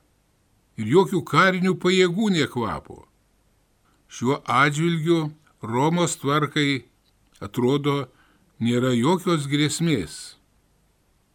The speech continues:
Tad koks teisingumas tada galimas?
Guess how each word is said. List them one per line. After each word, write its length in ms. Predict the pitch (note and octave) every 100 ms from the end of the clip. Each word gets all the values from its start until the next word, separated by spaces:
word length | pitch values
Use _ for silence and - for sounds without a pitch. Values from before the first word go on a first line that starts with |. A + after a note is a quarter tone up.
| _ _ -
Tad 160 | C#3 -
koks 400 | - F#3+ - - D#3
teisingumas 880 | D#3 - B2 A2+ G#2 A#2 D3+ D3
tada 300 | - D#3 D#3 C#3+
galimas? 840 | A2 D#2 B1+ A#1 G1+ - - -